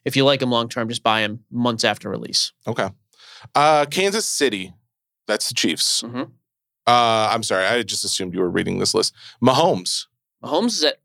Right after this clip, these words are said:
Speaker 1: just about an all-time post-covid low.
Speaker 2: Yeah. Two thousand seventeen Donruss, uh, P S A nine is doing two hundred bucks.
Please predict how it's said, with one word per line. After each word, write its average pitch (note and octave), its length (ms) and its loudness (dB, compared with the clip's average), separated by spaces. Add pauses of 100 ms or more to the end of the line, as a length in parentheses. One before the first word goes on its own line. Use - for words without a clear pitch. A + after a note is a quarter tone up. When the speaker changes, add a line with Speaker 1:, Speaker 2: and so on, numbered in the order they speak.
(200)
Speaker 1:
just C3 380 0
about C3+ 240 2
an A#2 100 -12
all-time C3+ 600 -2
post-covid D3 720 -2
low. - 340 -4 (320)
Speaker 2:
Yeah. G#2 260 -2 (400)
Two C#3 100 -4
thousand C#3 240 2
seventeen A#2 400 -4
Donruss, G#2 680 0 (440)
uh, G2+ 600 2 (520)
P D#3 140 -4
S D3 100 -2
A B2+ 100 0
nine G#2+ 640 2
is G2+ 180 -4
doing G2 320 -2
two - 220 -4
hundred F#2 300 -4
bucks. - 540 -4